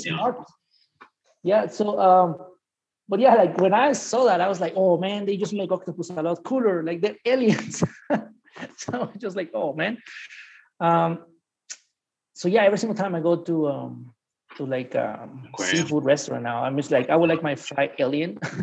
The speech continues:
Speaker 2: <laughs>
Speaker 1: <laughs>
Speaker 2: Please, alien soup. <laughs> But yeah, like, Bigfoot, I, I, that's one that I forgot. I, obviously in Mexico, we don't have, like, the Bigfoot, but, but we got, like, the very powerful and very intimidating and all,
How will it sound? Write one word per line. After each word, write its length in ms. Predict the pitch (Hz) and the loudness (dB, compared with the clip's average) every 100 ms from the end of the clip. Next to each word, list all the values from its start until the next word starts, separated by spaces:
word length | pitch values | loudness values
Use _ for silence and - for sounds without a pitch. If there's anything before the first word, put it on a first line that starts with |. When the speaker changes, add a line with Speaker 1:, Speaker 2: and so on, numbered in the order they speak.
| - - - - - | -8 -10 -14 -8 -4
Speaker 2:
<laughs> 0 | |
Speaker 1:
<laughs> 1500 | - 147 - 180 160 _ _ - - - 214 - - _ | 0 0 2 0 -2 _ _ -20 -16 -10 -10 -10 -16 _
Speaker 2:
Please, 500 | 254 226 214 - - _ _ - | -2 0 0 -2 -12 _ _ 0
alien 280 | 214 190 | 2 2
soup. 340 | - 208 214 - - - - - - | 2 0 -2 -6 -14 -12 -14 -8 -2
<laughs> 720 | 208 220 240 - 247 - - _ - - - - - - - - | -2 2 0 2 -2 -2 -16 _ -20 -12 -10 -10 -12 -10 -4 4
But 100 | 247 | 6
yeah, 100 | 277 | 8
like, 200 | 233 - - - | 6 2 -6 4
Bigfoot, 520 | 262 311 - 311 - | 6 6 6 2 4
I, 80 | 185 233 | -2 0
I, 40 | |
that's 200 | 196 247 | 2 2
one 200 | 214 226 | 4 2
that 120 | 214 190 | 6 4
I 80 | |
forgot. 720 | 185 175 143 156 160 139 143 - - _ | 4 0 0 4 4 2 -4 -16 -20 _
I, 160 | 165 165 | -2 4
obviously 420 | 196 202 185 185 | 6 6 4 4
in 80 | 170 | 4
Mexico, 420 | 170 175 156 156 147 | 2 0 -4 -4 0
we 100 | 165 | 0
don't 100 | 165 | 0
have, 140 | 160 | -2
like, 120 | 143 | -2
the 60 | 143 | -2
Bigfoot, 380 | 175 160 151 139 | -4 -6 -8 -4
but, 200 | 135 143 | -2 0
but 80 | |
we 120 | 147 147 | 2 4
got, 140 | 156 | 4
like, 180 | 151 151 | 4 0
the 240 | 147 - - | -4 -4 2
very 240 | 165 160 | 6 6
powerful 560 | 156 - 160 156 151 147 | 4 0 0 -2 -6 -4
and 180 | 143 135 | -6 -2
very 200 | 151 156 | 0 0
intimidating 680 | 151 160 160 151 143 143 139 | -2 -2 -2 0 -2 -4 -6
and 160 | 139 139 | -8 2
all, 340 | 160 156 151 | 4 4 2